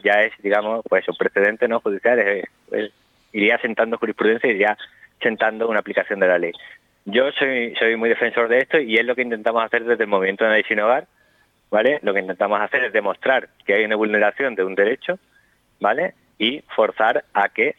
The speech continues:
se proteja ese derecho y a que ese precedente sirva para todos.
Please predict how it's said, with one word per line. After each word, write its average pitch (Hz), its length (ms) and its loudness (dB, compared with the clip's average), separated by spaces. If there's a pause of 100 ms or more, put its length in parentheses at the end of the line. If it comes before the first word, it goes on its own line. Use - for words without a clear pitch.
(340)
se - 100 -2
proteja 110 380 -2
ese 120 140 -2
derecho 143 520 0 (100)
y 110 140 2
a 98 80 2
que 104 160 0
ese 110 160 -2
precedente 113 440 0
sirva 107 220 -2
para 92 200 0
todos. 80 260 -6